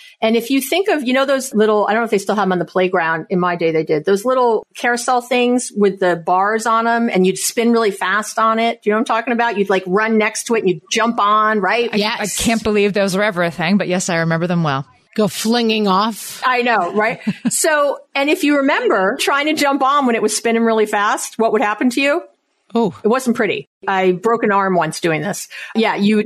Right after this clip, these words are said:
Speaker 1: the metal, and there was hard playgrounds in my day, and you'd get your butt kicked. This is us and our partners all day. We are each spinning at a certain kind of momentum, and we're
Speaker 3: Mm.
Speaker 1: expecting other people to be at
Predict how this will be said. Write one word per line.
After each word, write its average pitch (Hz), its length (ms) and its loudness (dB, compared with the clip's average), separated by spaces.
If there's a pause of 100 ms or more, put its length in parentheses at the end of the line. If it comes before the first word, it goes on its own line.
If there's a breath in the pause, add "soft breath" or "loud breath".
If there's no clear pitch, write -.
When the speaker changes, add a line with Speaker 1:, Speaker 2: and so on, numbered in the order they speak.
Speaker 1:
the 196 180 2
metal, 247 800 2
and 202 180 2
there 196 120 4
was 185 180 0
hard 220 260 -2
playgrounds 214 520 0
in 208 60 2
my 202 160 2
day, 202 280 2
and 180 100 0
you'd 170 140 0 (360)
get 175 260 -2
your 170 120 0
butt 262 240 -2
kicked. - 340 -6 (480 loud breath)
This 254 460 2
is 320 260 -2 (140)
us 233 280 -2
and 233 80 0
our 196 100 -2
partners 190 440 -2
all 175 140 2
day. 175 200 0
We 202 200 2
are 233 200 0
each 311 300 0
spinning 208 800 0
at 180 100 -2
a 180 60 -2
certain 220 640 0
kind 202 220 -2
of 180 120 -2
momentum, 180 760 0 (160)
and 202 180 2
we're 277 160 2
Speaker 3:
Mm. 392 80 2
Speaker 1:
expecting 240 580 -2
other 226 240 0
people 233 380 -2
to 180 80 0
be 190 220 0
at 175 100 -4